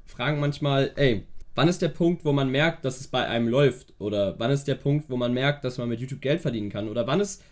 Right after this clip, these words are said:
der Punkt, wo man merkt, dass, äh, man auf YouTube erfolgreich werden kann? Freunde, es ist der Punkt, es ist der Punkt, wo, ähm, dir Leute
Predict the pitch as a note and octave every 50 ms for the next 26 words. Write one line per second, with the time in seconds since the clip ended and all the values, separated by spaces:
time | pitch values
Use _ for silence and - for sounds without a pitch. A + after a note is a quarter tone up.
0 | - - - B2 A#2 - - F3 F#3 F#3+ F#3+ F#3+ - C#3+ C#3 C#3 C#3 C3+ C3 B2+
1 | B2+ C#3 D3 D#3+ D#3+ - - - - - - - - - - - - B2+ B2+ B2+
2 | B2+ - - - F#2+ A#2+ A#2+ A#2+ A#2+ A#2+ A#2+ A#2 A#2 A#2 A#2 A2+ A2+ A2 A#2 B2+
3 | C3 B2+ C3+ F3+ F#3 F3 C#3 C#3 - - F#3 F#3 - A2+ - - G2 G2 G2 F#2+
4 | - G2+ G2+ G2+ - - - - - - - - - D3 D#3 E3+ D3+ C#3+ C#3+ -
5 | - - - - - D#3+ D#3+ - - - F3 E3 C3 A2+ - - - - - -
6 | - - - - - - - C3+ C#3 C3+ B2 - C#3 D3 D#3 D3+ D#3+ E3+ F3 C3+
7 | - - - - A#2 A2 A#2 B2 B2 B2 B2 B2 A#2 - - A2+ A#2 A#2 A#2 A2+
8 | A2 A2+ A2 A2 A2 - - - - - - - _ _ _ - - - - -
9 | - - - - - A#2 B2 C3+ C#3 C#3 D#3 G3 G3+ - A#2+ G#2+ G#2 G#2+